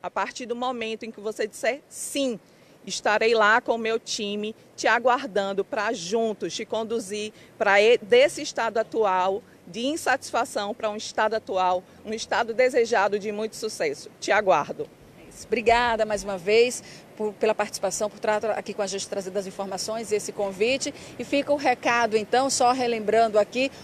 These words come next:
Speaker 2: hoje, a partir das sete da noite, no Centro Médico Jardins, leva um amigo e cada um leva um quilo de alimento. As doações serão doadas, serão entregues, a, o que for arrecadado será doado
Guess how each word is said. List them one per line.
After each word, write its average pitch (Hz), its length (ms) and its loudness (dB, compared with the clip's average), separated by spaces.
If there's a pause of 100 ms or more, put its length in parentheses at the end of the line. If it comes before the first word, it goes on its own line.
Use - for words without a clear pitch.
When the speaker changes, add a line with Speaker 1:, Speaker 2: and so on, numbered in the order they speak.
Speaker 2:
hoje, 262 340 8
a 262 40 4
partir 240 260 -4
das 226 140 0
sete 233 300 2
da 208 120 2
noite, 226 320 2
no 226 100 -6
Centro 226 320 -6
Médico 208 480 4
Jardins, 190 580 -2 (220)
leva 262 320 4
um 302 40 4
amigo 302 300 2
e 302 40 -2
cada 285 240 2
um 285 60 -2
leva 262 220 2
um 262 60 -6
quilo 254 220 -2
de 226 100 2
alimento. 240 440 0
As 233 100 -4
doações 233 400 0
serão 233 320 0 (380)
doadas, 226 480 2
serão 240 140 2
entregues, 247 600 2
a, 208 180 -4
o 214 60 -8
que - 60 -18
for 233 80 0
arrecadado 220 440 2
será 226 240 0
doado 220 380 0